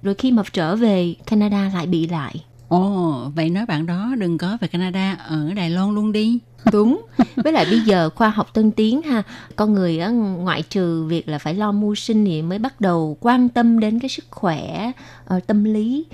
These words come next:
Speaker 1: Chứ người hồi xưa đâu có biết bệnh trầm cảm là gì đâu, đúng không chị Tố Kim?
Speaker 2: Ừ, đúng vậy đó.
Speaker 1: Ừ.
Speaker 2: Mà thật sự, ờ, trong đời người của mình á, cho dù mình sống ở đâu ha, thì cũng có, ừ, một cái giai đoạn nào đó mình bị trầm cảm.
Speaker 1: Ừ.
Speaker 2: Nhất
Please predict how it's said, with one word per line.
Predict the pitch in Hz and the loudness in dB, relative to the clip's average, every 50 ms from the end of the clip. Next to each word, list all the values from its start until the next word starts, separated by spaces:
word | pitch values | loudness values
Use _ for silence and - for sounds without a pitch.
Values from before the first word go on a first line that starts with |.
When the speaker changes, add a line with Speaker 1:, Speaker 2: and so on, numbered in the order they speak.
| - - - - - - | -20 -20 -20 -20 -6 -2
Speaker 1:
Chứ | - 269 269 262 | 0 0 2 2
người | 254 226 208 185 170 | 2 2 2 0 -2
hồi | 165 180 160 | -4 -4 -6
xưa | 247 - - 233 226 220 220 220 | -6 -4 -4 -2 0 0 2 0
đâu | 214 220 | 0 -2
có | 220 233 233 | -2 -4 -2
biết | 226 262 311 - | -2 -2 -2 -2
bệnh | - 185 - 170 | -2 -4 -4 -4
trầm | 165 175 - 143 - | -6 -6 -6 -8 -8
cảm | - 147 113 120 175 220 | -8 -8 -6 -6 -4 -4
là | 226 | -4
gì | 196 165 165 165 156 151 | -4 -4 -2 -2 -2 -2
đâu, | 156 165 170 175 | -2 -2 -2 -2
đúng | 180 185 208 | -4 -4 -2
không | 220 214 196 | -2 -4 -4
chị | 196 - - | -6 -8 -8
Tố | - 185 | -8 -8
Kim? | 190 - 196 180 175 - | -4 -4 -4 -4 -2 0
Speaker 2:
Ừ, | - 190 180 170 160 160 151 | 0 2 2 2 2 2 0
đúng | 156 170 202 214 196 | 2 2 2 2 2
vậy | 175 156 147 147 151 156 | 2 2 4 2 2 2
đó. | 180 196 - - - - - | 0 -4 -4 -8 -14 -10 -8
Speaker 1:
Ừ. | 240 107 104 | -6 -6 -4
Speaker 2:
Mà | - 160 | -2 0
thật | 196 185 - | 0 0 0
sự, | - - 180 156 147 151 160 165 - - - | -2 0 0 2 2 2 2 0 -2 -4 -4
ờ, | - 170 160 151 151 151 151 156 165 165 - | -2 0 0 2 0 0 -2 -2 -4 -4 -2
trong | - 202 190 180 147 - | 0 2 2 2 2 2
đời | 180 170 160 160 | 0 2 2 2
người | 160 160 160 156 156 151 | 2 2 2 2 2 0
của | 143 - 175 | 0 0 0
mình | 202 202 170 151 156 | 2 2 2 2 2
á, | 165 196 202 - | 0 0 -2 -4
cho | - 185 | -4 -2
dù | 175 | 0
mình | 170 160 151 147 | 0 0 0 0
sống | - - 175 220 | -2 -2 0 0
ở | 196 180 | 0 0
đâu | 185 196 180 170 170 | 0 -2 -2 0 0
ha, | 165 185 196 196 185 | 0 0 0 -2 -2
thì | - 170 143 139 | -2 -2 -2 -2
cũng | 135 - 147 151 156 175 | -2 -4 -4 -2 -2 -2
có, | - 180 175 185 214 240 254 247 - - | -2 -2 -2 0 0 -2 -2 -4 -6 -6
ừ, | - 175 | -4 -2
một | 165 156 151 147 151 147 - | 0 0 0 0 0 -2 -2
cái | 190 196 | -2 -2
giai | 180 160 | 0 0
đoạn | 147 131 135 151 | 0 0 0 0
nào | 151 135 | 0 0
đó | 139 151 156 156 165 196 208 | -2 -2 -2 -4 -4 -4 -4
mình | - 190 170 151 143 | -2 -2 -2 -2 -2
bị | 139 139 | -2 -4
trầm | 143 - 147 143 143 | -4 -4 -4 -4 -4
cảm. | 139 151 135 127 143 175 220 - - - - - | -4 -6 -6 -4 -4 -6 -6 -8 -12 -18 -12 -4
Speaker 1:
Ừ. | - 220 | -2 0
Speaker 2:
Nhất | 208 202 202 247 | 2 2 2 2